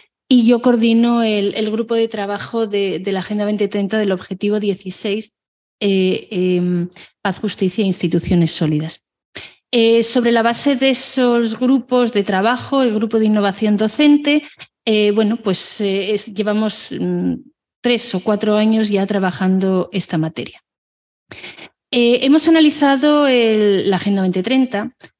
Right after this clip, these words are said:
y hemos analizado los Objetivos del Desarrollo Sostenible, los diecisiete, las ciento sesenta y nueve metas, y nos hemos dado cuenta de que sí, que la Agenda veinte treinta es una agenda, eh, muy ambiciosa,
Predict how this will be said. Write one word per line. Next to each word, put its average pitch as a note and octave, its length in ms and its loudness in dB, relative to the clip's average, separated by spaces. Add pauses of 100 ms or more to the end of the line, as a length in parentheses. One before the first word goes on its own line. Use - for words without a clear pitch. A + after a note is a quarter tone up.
(220)
y A#3 140 4
hemos C4 280 2
analizado B3+ 800 2
los G#3+ 180 0
Objetivos F3+ 400 0
del F#3 120 2
Desarrollo F3+ 340 0
Sostenible, G#3+ 560 0
los G#3+ 160 0
diecisiete, F#3 680 0
las F#3 160 0
ciento D#3 220 0
sesenta D#3+ 340 0
y D#3+ 40 2
nueve F3 280 2
metas, A#3+ 540 0 (580)
y B3+ 680 4
nos A#3+ 200 4
hemos C#4 180 4
dado D#4+ 220 4
cuenta D#4 540 4
de A3+ 260 0
que G3 80 -2
sí, A3 340 -6
que F3+ 120 -4
la D#3+ 80 -2
Agenda G3 280 -2
veinte G3+ 240 0
treinta A#3+ 340 2
es B3+ 140 0
una G3 120 4
agenda, G3 540 0 (360)
eh, F#3 140 2
muy G#3 220 6
ambiciosa, D#4 840 0